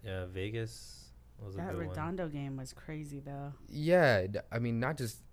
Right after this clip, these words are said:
Speaker 3: that. Like, I think that whole experience was really great. You know, like, just seeing the team come together and get exposed to high-level volleyball, us getting to spend time off the court, you know, just hanging out.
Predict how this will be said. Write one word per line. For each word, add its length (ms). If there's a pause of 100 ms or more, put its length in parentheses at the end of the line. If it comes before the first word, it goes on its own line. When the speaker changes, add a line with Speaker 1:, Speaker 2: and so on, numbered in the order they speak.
(140)
Speaker 3:
that. 340
Like, 220
I 60
think 260
that 140
whole 180
experience 560
was 160
really 220
great. 340 (100)
You 80
know, 160
like, 120 (360)
just 160
seeing 180
the 80
team 300
come 180
together 500
and 120
get 140
exposed 360
to 60
high-level 460
volleyball, 500
us 200
getting 200
to 40
spend 220
time 280
off 140
the 80
court, 420
you 80
know, 100
just 180
hanging 320
out. 260